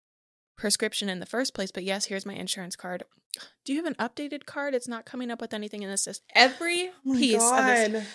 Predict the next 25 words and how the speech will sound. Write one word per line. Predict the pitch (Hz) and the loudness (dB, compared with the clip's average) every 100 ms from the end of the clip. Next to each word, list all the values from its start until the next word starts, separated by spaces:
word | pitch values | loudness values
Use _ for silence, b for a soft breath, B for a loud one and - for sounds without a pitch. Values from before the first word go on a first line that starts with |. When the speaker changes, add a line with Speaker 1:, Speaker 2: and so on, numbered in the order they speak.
| B | B
Speaker 1:
was | 240 | 2
like, | 240 | 2
"My | 233 214 | 4 2
insurance | 196 226 269 277 | 2 0 -2 -2
has | 240 | -2
not | 214 160 | -2 -2
changed | - 233 247 262 | -2 0 -2 -2
for | 214 | -4
the | 180 | -4
past | - 160 - | -4 -6 -4
five | 160 175 | -4 -4
years. | 220 294 339 339 | -4 -2 -2 -2
I've | 190 185 | -2 -2
been | 196 | -4
on | 190 | -4
the | 185 | -2
same | 180 165 165 | -2 -4 -8
plan | - 277 285 285 | -6 -4 -2 -4
with | 233 214 | -6 -6
the | 180 | -8
same | - 180 | -6 -8
company, | 180 262 277 277 269 | -4 -6 -4 -6 0
with | 262 | 6
Speaker 2:
Also, | 277 320 | 8 8
have | 262 240 | 6 4